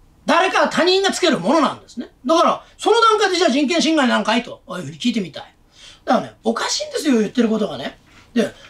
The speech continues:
なんでね、こんなのわけのわからないね、なんかこういうエセ人権屋みたいなのがですね、自民党の候補で出てるんだということ自体がね、私はね、もうこれ危ないなと。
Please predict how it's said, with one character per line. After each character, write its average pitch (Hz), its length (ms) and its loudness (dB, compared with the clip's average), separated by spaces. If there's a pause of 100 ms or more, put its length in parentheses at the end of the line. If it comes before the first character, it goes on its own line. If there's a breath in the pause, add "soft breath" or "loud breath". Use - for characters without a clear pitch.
(120)
な 247 100 4
ん 571 120 0 (120)
で 311 100 4
ね、 - 40 2
こ - 200 0
ん 294 60 6
な 320 80 4
の 285 100 4
わ 233 160 4
け - 60 -2
の 415 100 2
わ 277 120 4
か 269 80 2
ら 294 100 4
な 262 140 2
い 156 60 -4
ね、 - 220 -10
な 247 80 0
ん 196 40 -6
か 196 100 -6
こ 226 120 0
う 208 60 2
い 196 40 0
う 180 200 -6
エ 196 140 0
セ - 140 2
人 294 200 4
権 302 180 4
屋 294 100 2
み 302 100 0
た 262 100 2
い 240 40 2
な 214 100 0
の 185 120 -4
が 139 80 -14
で 123 80 -16
す 220 120 -10
ね、 147 140 -8
自 190 160 -2
民 277 180 4
党 330 100 2
の 285 120 4
候 302 180 4
補 247 120 0
で 147 60 -14
出 208 160 -2
て 359 120 2
る 453 160 0
ん - 20 4
だ 311 140 4
と - 240 -8 (180)
い 269 60 2
う 339 100 0
こ 415 80 0
と 381 100 0
自 262 120 0
体 403 160 0
が 208 80 0
ね、 - 80 -6
私 202 280 -4
は 214 120 2
ね、 220 220 -2 (200 soft breath)
も 247 120 4
う - 20 -2
こ 214 60 2
れ 220 120 2
危 240 200 6
な 311 140 8
い 330 40 4
な 370 160 4
と。 - 220 -8